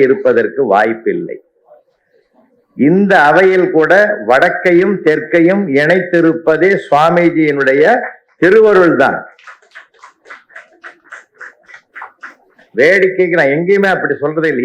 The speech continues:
ஏன்னா உண்மையை தான் சொல்லுவேன். வடக்கே காசி, தெற்கே ராமேஸ்வரம்.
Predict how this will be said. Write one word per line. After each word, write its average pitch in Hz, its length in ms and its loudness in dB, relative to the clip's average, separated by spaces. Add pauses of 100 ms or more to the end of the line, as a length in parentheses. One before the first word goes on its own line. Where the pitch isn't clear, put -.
ஏன்னா 190 200 0 (200)
உண்மையை 214 300 -2
தான் 185 220 -2
சொல்லுவேன். 101 320 -2 (1400)
வடக்கே 202 500 0 (840)
காசி, - 460 0 (1160)
தெற்கே 185 400 0
ராமேஸ்வரம். 185 800 0